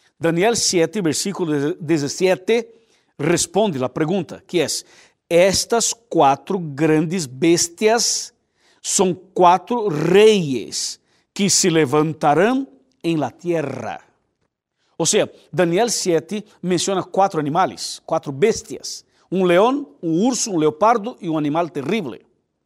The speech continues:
E Daniel capítulo sete, versículo dezessete, diz que estas quatro bestias, esses quatro animais, são quatro reis.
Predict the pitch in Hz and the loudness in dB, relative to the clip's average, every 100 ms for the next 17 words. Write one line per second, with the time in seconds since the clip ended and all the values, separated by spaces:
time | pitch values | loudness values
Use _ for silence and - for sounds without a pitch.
0 | _ _ _ 175 196 170 180 208 233 180 | _ _ _ -2 0 2 4 2 0 -2
1 | 214 214 214 - 165 147 - 139 123 180 | -4 -4 -2 -2 0 -2 -2 -4 -4 -8
2 | 156 147 135 - 185 185 165 156 170 165 | -6 -6 -6 -4 -6 -6 -8 -8 -6 -4
3 | 127 _ - _ - 170 180 170 - - | -6 _ -20 _ 0 0 2 -2 -2 4
4 | 240 262 202 156 160 - 180 - 190 - | 4 4 0 0 0 0 -2 -2 -4 -6
5 | 139 - 196 226 226 202 214 151 135 143 | -8 0 2 2 2 0 2 2 2 0
6 | - - _ _ _ - - 185 165 - | -6 -10 _ _ _ -8 -2 0 -2 0
7 | 175 185 196 208 - 147 156 185 220 190 | 2 2 -2 -8 -10 -8 0 4 4 2
8 | 131 98 - - - - | -6 -10 -10 -12 -12 -16